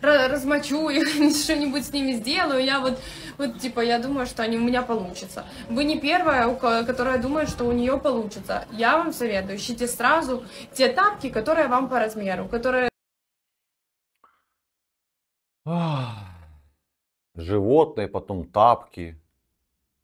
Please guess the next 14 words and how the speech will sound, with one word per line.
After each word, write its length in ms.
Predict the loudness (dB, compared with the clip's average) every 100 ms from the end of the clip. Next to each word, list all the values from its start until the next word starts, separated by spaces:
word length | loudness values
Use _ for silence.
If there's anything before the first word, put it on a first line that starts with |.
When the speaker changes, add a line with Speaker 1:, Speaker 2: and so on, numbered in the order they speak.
| _ 2
Speaker 2:
Вы 160 | 2
в 60 | 6
курсе, 220 | 4 4
что 160 | 2 0
это 320 | 2 -4 4
нас 220 | 6 6
с 120 | 2
тапками, 440 | 4 4 2 -6 -6
нас 300 | 0 0 0
с 120 | 0
вами 200 | 0 0
с 60 | 0
тапками 440 | 0 0 -2 -10
сравнивают? 600 | -6 -6 -6 -8 -16 -18